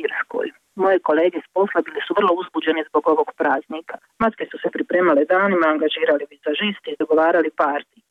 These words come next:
Ljudi se jednostavno dobro zabavljaju i koriste legende i tradiciju da bi si uljepšali život. I onda, kako to obično biva, odeš na Facebook jer imaš, kako je praznik, previše slobodnog vremena.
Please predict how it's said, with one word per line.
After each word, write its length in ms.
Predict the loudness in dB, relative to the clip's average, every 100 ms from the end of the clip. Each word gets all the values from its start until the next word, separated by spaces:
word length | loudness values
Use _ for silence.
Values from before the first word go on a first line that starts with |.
| _ -4
Ljudi 180 | 0 2 2
se 60 |
jednostavno 480 | 0 0 0 0 2
dobro 240 | 2 2 0 -2
zabavljaju 520 | 0 0 2 0 -2
i 100 | -8 0
koriste 380 | 2 2 0 2 2
legende 400 | 2 0 0 -2
i 100 | 0
tradiciju 480 | 2 2 0 -2 -4 -2
da 60 | -2
bi 100 | -4
si 80 | -6
uljepšali 520 | -2 0 0 2 2 0 -2
život. 280 | -6 -8 _ -20 _
I 100 | 2
onda, 160 | 2 2
kako 220 | 0 -2
to 100 | 2 0
obično 340 | 0 -6 -8 -8
biva, 320 | -6 -2 0 0 -6 -20 -2
odeš 260 | 0 0 -4
na 120 | -6 0
Facebook 460 | 2 2 0 -12 -6
jer 120 | 0 0
imaš, 300 | 2 0 0 -2
kako 240 | -4 -2 -2
je 120 | 0
praznik, 440 | 2 2 0 -4 -8 0
previše 340 | 2 2 -4 -4
slobodnog 400 | -2 -2 -2 -2
vremena. 440 | 0 0 -2 -8